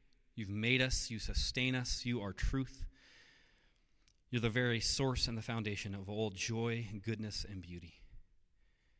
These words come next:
You are the very essence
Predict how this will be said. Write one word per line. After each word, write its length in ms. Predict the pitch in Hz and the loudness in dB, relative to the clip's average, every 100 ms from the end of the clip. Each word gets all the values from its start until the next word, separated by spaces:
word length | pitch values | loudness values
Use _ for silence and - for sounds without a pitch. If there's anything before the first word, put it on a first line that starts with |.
| _ _ _ _ _ _ _ _ _ _ _ _ | _ _ _ _ _ _ _ _ _ _ _ _
You 120 | 123 | -2
are 80 | 120 | 0
the 100 | 113 | 0
very 380 | 104 117 117 117 - | 0 0 0 -2 -6
essence 640 | 110 - 107 92 - - | -4 -2 -4 -6 -8 -8